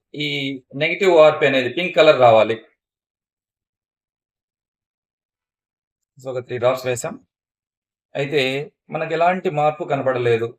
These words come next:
అంటే ఈ వాటర్‌లో మనకు ఆక్సిజన్ లేదు. So, మన స్వచ్ఛ హెచ్ టూ ఓని కొద్దిగా యాడ్ చేద్దాం.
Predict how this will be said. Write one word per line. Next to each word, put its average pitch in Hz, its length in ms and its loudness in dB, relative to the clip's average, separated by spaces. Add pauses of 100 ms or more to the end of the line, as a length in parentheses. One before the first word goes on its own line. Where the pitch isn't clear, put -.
(180)
అంటే 135 260 -8
ఈ 131 120 -6
వాటర్‌లో 131 400 0
మనకు 127 200 -6 (100)
ఆక్సిజన్ 127 360 -6 (100)
లేదు. 110 200 -4 (1120)
So, 151 180 -2 (1120)
మన 165 180 -4
స్వచ్ఛ 180 220 -2
హెచ్ 180 160 -4
టూ 170 120 -6
ఓని 185 140 -4
కొద్దిగా 147 220 2
యాడ్ 139 160 2
చేద్దాం. 165 280 0